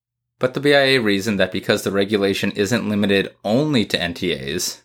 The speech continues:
as is, say, the stop time rule for non-L P R cancellation of removal addressed in Niz Chavez and Pereira, the N T A definition at I N A section two thirty-nine A isn't implicated like it was implicated in Pereira and Niz Chavez,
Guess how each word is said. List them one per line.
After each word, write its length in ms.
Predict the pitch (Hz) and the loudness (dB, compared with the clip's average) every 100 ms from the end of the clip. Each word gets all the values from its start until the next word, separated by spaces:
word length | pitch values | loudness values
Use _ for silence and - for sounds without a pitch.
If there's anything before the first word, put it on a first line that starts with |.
| _ _ _ | _ _ _
as 220 | - 92 | -2 0
is, 160 | 101 92 | 0 0
say, 440 | - 101 90 87 - - | 2 2 2 0 -6 -12
the 60 | - | -6
stop 360 | - 101 98 | 0 0 0
time 280 | - 92 92 | -2 -2 0
rule 140 | 92 | 0
for 160 | 92 92 | 0 -2
non-L 340 | 92 92 90 | 0 0 0
P 160 | 87 92 | -2 -2
R 100 | 87 | -2
cancellation 720 | - 92 - 87 87 90 90 | -2 -4 -4 -4 -4 -4 -6
of 120 | 87 | -6
removal 580 | 90 101 113 101 87 - - | -4 0 0 -2 -4 -6 -10
addressed 400 | 90 104 95 - | -4 0 0 0
in 100 | 90 | -4
Niz 120 | 87 92 | -4 -4
Chavez 440 | - 90 85 85 | 0 -2 -2 -10
and 140 | 82 | -10
Pereira, 560 | - - 98 110 107 - _ _ _ _ _ _ - | -8 0 2 2 0 -4 _ _ _ _ _ _ -6
the 180 | 117 117 | -2 0
N 100 | 120 | 0
T 200 | 123 120 | 0 2
A 120 | 113 | 2
definition 640 | 104 98 - 113 123 107 95 | 2 -2 -2 -2 0 -2 -2
at 140 | 90 | 0
I 200 | 98 98 | 0 0
N 100 | 98 | 0
A 80 | 98 | -2
section 400 | - 92 - 92 | -2 -4 -4 -6
two 160 | 113 | -4
thirty-nine 560 | 107 101 98 95 87 87 | -2 -2 -2 -2 -2 0
A 380 | 107 117 120 - _ _ | 2 2 0 -6 _ _
isn't 340 | 117 117 113 - | -2 0 -2 -2
implicated 760 | 117 - 98 - 80 76 76 - - | -4 -4 -6 -6 -10 -12 -16 -20 -8
like 240 | - 98 107 | -2 0 0
it 40 | |
was 200 | 95 90 | -2 -2
implicated 540 | 95 - - 95 90 90 | -4 -6 -2 -2 -2 -4
in 160 | 87 | -4
Pereira 380 | - 95 95 92 | 0 2 4 2
and 200 | 85 85 | -2 -10
Niz 100 | 85 | -10
Chavez, 680 | - 101 107 110 110 - | 0 2 2 0 -2 -6